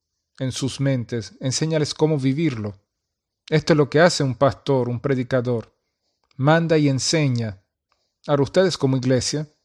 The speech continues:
ustedes tienen una responsabilidad de evaluarme, de cómo yo estoy mandando y enseñando, y si lo que estoy enseñando realmente es bíblico. Yo también tengo la misma responsabilidad hacia ustedes.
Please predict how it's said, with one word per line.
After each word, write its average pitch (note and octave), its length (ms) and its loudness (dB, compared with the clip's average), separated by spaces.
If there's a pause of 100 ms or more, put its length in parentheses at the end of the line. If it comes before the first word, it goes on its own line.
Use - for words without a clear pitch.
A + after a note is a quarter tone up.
(520)
ustedes E3 420 2
tienen D3 280 4
una D3 200 2
responsabilidad C#3+ 760 2
de C#3 160 0
evaluarme, C#3 720 2 (640)
de D3 280 2
cómo D3+ 600 2 (580)
yo C3+ 180 2
estoy D3 360 4
mandando C#3+ 520 4
y C#3+ 80 0
enseñando, C#3 720 0
y B2+ 80 -4
si D3+ 140 -2
lo C#3 120 2
que D3 80 -2
estoy D#3+ 220 0
enseñando D3+ 880 -2
realmente C#3+ 580 2
es B2+ 120 -6
bíblico. B2+ 560 -6 (600)
Yo D3+ 180 4
también D#3+ 420 2
tengo C#3 240 4
la C3 120 4
misma E3 300 0
responsabilidad C#3+ 1000 2
hacia C#3+ 220 0
ustedes. C3+ 720 -4